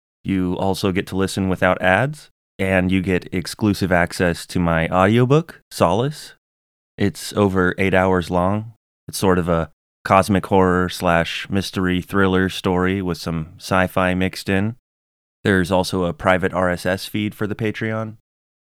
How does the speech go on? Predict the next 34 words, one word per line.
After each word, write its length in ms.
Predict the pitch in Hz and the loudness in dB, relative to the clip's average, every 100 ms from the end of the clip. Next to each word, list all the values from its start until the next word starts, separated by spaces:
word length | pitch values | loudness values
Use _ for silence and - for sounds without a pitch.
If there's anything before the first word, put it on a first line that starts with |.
| _ _ - | _ _ -8
And 340 | 95 90 87 | -2 2 2
there'll 160 | 92 92 | 2 2
be 140 | 92 | 2
a 80 | 87 | 0
link 260 | 92 98 - | 2 0 -2
to 100 | 92 | 0
that 260 | 95 107 98 | 2 2 2
in 160 | 90 | -2
the 80 | 85 | -2
bio 500 | 82 87 90 92 85 | 0 0 2 0 -2
of 120 | 82 | -4
the 80 | 82 | -6
show, 400 | - 85 85 107 | -4 -4 -2 -4
as 180 | 85 78 | -6 -4
well 220 | 87 85 | -2 -2
as 160 | 85 87 | -2 -4
in 140 | 82 | -4
the, 280 | 82 80 80 - | -4 -6 -8 -10
uh, 240 | 87 80 - | -8 -6 -6
episode 480 | 90 85 - 85 82 | -6 -6 -2 -2 -2
description. 600 | 87 - 87 - 95 95 _ _ _ _ _ _ _ _ _ _ - | -6 -4 -4 -2 -4 -4 _ _ _ _ _ _ _ _ _ _ -2
And 180 | 104 | 2
I'm 240 | 95 92 90 | 2 2 0
extremely 680 | 87 - - 139 135 87 85 | -4 -6 4 6 8 4 -2
excited 420 | 80 82 87 85 | -4 -6 -4 -6
to 120 | 95 | -4
announce 400 | 87 87 107 - | -2 -2 -4 -6
that 160 | 95 90 | -6 -4
I 100 | 90 | -2
now 300 | 92 98 98 | 0 0 2
have 240 | 101 87 | 0 -2
merch 460 | 92 117 101 - - | 2 4 4 0 -6
as 140 | 85 | -4
well. 360 | 110 92 87 | -2 -2 -6